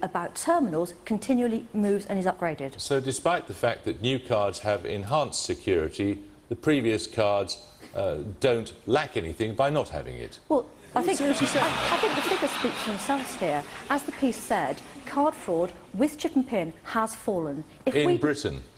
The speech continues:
Speaker 1: In Britain. If
Speaker 2: The
Speaker 1: we'd not
Speaker 2: problem
Speaker 1: int-
Speaker 2: isn't in Britain, though, is it? And you know that.
Speaker 1: Well, one of the reasons that we're making a very strong case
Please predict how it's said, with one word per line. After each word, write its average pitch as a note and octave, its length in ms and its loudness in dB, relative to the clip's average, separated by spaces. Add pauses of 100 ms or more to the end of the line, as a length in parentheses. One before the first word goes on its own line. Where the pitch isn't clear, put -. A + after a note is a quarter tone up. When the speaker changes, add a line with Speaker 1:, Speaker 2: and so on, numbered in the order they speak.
Speaker 1:
In F3+ 180 -2
Britain. A3 400 -4
If G3 140 -4
Speaker 2:
The C4+ 60 4
Speaker 1:
we'd F4+ 100 4
not G#4 80 -2
Speaker 2:
problem - 220 4
Speaker 1:
int- E3+ 80 2
Speaker 2:
isn't G3 220 0
in F#2+ 160 0
Britain, D#2+ 300 -2
though, G2+ 140 4
is F#3 140 2
it? D#2+ 180 -2 (180)
And B2 120 -4
you C3+ 120 0
know G3+ 180 4
that. - 180 2
Speaker 1:
Well, G3+ 120 2
one B3+ 160 2
of D#4+ 80 -4
the G#3 80 -2
reasons F#3+ 400 -2
that - 120 0
we're G3 360 4 (260)
making G#3 360 0
a - 40 -2
very F#3+ 220 -2
strong C#4 360 2
case D#3 440 -4